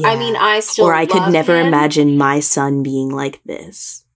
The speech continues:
Speaker 1: Exactly. There's a lot of things that are hap-, and then, and then also, like, just, like,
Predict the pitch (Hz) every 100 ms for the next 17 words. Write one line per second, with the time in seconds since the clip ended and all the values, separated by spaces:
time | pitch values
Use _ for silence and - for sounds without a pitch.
0 | - 254 247 240 247 240 233 233 233 220
1 | 190 180 151 226 247 254 285 277 220 247
2 | 294 359 339 - - 330 339 311 302 285
3 | 285 - 285 311 277 302 320 269 311 523
4 | 440 - - _ _ - 339 415 294